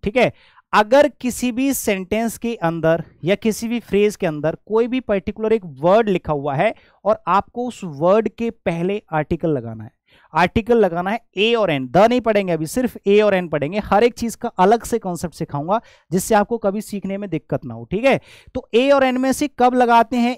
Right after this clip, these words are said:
ए और कब लगाते हैं एन, यहां पर आपका जो साउंड लेटर है, साउंड, अ, साउंड लेटर्स हैं, यानी कि जो साउंड अल्फाबेट हैं वो काम आने वाले हैं। कैसे? यहां पर सबसे पहले डेफिनेशन पढ़ेंगे। यहां पर लिखा हुआ है मेरे भाई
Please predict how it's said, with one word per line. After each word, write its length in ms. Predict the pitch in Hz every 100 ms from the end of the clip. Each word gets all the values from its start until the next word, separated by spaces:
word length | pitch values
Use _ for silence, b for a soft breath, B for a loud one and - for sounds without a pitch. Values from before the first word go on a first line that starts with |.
| 208
ए 160 | 240
और 240 | 247 220 208
कब 140 | 220 208
लगाते 420 | 196 190 185 208
हैं 180 | 202 208 190
एन, 200 | 208 220
यहां 480 | 156 151 151 220
पर 220 | 247 208 -
आपका 300 | 175 170 196
जो 240 | 180 202 208 b -
साउंड 420 | - 202 226 277
लेटर 420 | 226 190 - 233 214
है, 440 | 143 175 196 233 _ -
साउंड, 360 | - 196 190
अ, 220 | 165 160
साउंड 300 | 147 190 226 214
लेटर्स 380 | 180 196 202
हैं, 160 | 170 214 b b 165
यानी 160 | 170
कि 100 | 180
जो 80 | 208
साउंड 280 | - 202 220
अल्फाबेट 440 | 190 185 180 180
हैं 100 | 180
वो 140 | 208 196
काम 220 | 175 151
आने 160 | 127 127
वाले 200 | 127 131
हैं। 120 | 160 -
कैसे? 320 | 180 233 269 _ _ _
यहां 220 | 175 190
पर 140 | 220 247
सबसे 280 | 240 214 247
पहले 220 | 226 226
डेफिनेशन 500 | 208 190 208 190 233
पढ़ेंगे। 320 | 196 180 196
यहां 200 | 214 175
पर 140 | 180 190
लिखा 200 | 180 -
हुआ 160 | 196 170
है 40 |
मेरे 160 | 165 160
भाई 240 | 170 233